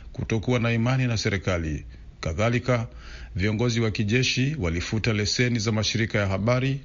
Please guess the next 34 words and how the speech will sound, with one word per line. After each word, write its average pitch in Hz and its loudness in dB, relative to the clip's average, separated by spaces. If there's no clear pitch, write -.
na 85 0
kuzuia 98 0
upatikanaji 110 0
wa 110 0
mtandao 107 0
wa 120 -2
internet. 92 -4
Msemaji 123 2
wa 143 2
Wizara 123 2
ya 120 0
Mambo 113 2
ya 107 2
Nje 113 0
ya 110 2
Marekani, 123 0
Price, 113 -2
alibaini 98 0
kuwa 127 0
vyombo 127 0
vya 117 0
habari 117 2
vilivyo 87 -2
huru 127 2
ni 101 0
muhimu 117 2
kwa 120 -2
kujenga 117 2
jamii 117 2
zenye 117 2
ustawi, 131 0
ustahimilivu 127 2
na 123 2
huru. 98 0